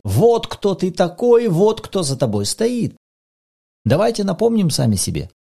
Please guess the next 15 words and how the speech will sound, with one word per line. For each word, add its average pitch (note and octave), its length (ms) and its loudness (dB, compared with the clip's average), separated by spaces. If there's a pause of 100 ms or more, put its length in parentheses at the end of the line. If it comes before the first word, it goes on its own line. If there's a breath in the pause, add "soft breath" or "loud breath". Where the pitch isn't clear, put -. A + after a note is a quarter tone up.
(640 loud breath)
То, D#3 180 2
что F3+ 160 0
мы G3 100 2
можем F#3+ 360 2
видеть F3+ 320 0
в D#3+ 140 2
Иисусе, G3 460 -2
вы D3 160 -2
смело C3+ 600 -2
можете E3 480 -2
отнести C#3+ 840 -2
к - 120 -16
явлению B2 800 0
Бога A#2+ 420 0
Отца. D#3+ 500 -4